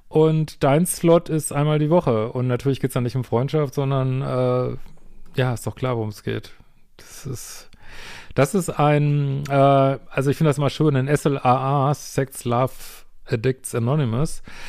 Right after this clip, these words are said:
reden die immer von unsicheren Kontakten, ne? Und dieser Mann ist ein unsicherer Kontakt, das ist keine Wertung oder so, das ist einfach Fakt, weil er dich in diesen, ja,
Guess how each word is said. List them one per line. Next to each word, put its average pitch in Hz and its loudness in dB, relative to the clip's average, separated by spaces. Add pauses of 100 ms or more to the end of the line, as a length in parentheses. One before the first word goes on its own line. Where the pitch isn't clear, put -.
(420)
reden 139 6
die 147 4
immer 143 4
von 135 0
unsicheren 147 2
Kontakten, 127 -2
ne? 127 -2 (340)
Und 127 0
dieser 170 4
Mann 135 2
ist 151 -4
ein 123 0
unsicherer 139 2
Kontakt, 147 -2
das 113 -2
ist 117 -10
keine 113 -2
Wertung 127 0
oder 135 0
so, 131 0
das 117 0
ist 117 -6
einfach 113 -4 (1040)
Fakt, - 0
weil 127 2
er 131 2
dich - -6
in 127 -2
diesen, 120 0 (440)
ja, 127 0